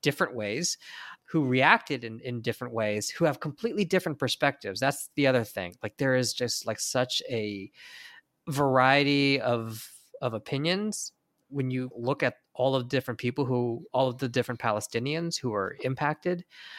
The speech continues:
which really should go without saying. But one of the things that this really hammered home to me is how much of a clusterfuck this situation is, and how, honestly, I don't see any avenue for there ever being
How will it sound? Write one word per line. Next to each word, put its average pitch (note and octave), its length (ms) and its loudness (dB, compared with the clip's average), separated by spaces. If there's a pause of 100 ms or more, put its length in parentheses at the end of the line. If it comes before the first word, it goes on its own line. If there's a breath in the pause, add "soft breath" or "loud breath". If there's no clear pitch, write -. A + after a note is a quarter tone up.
(400 loud breath)
which G#3 200 -2
really F3+ 160 8
should A#2 160 0
go G#2+ 360 2
without G2 220 0
saying. G#2 460 0 (580 loud breath)
But D3+ 280 4
one E3 160 2
of D3 60 2
the C#3 60 -6
things C#3 220 -2
that C3 100 -2
this A#2+ 140 0
really B2 460 2
hammered A#2 400 -2
home E3 300 2
to C3 120 -8
me A2+ 260 -2
is A#2 680 -4 (100)
how E3+ 240 4
much C3 380 0
of B2 340 0
a A#2 220 -2
clusterfuck - 640 -2 (100)
this A2+ 160 -2
situation G#2+ 680 -2
is, G2+ 480 -4
and A2+ 300 -2
how, G#2+ 640 0 (160)
honestly, C3+ 440 0
I A#2 140 0
don't C3+ 180 2
see - 360 -8
any C#3+ 260 2
avenue G#2 480 0
for B2 160 0
there A2 180 -2
ever A2+ 220 -4
being G2 440 -6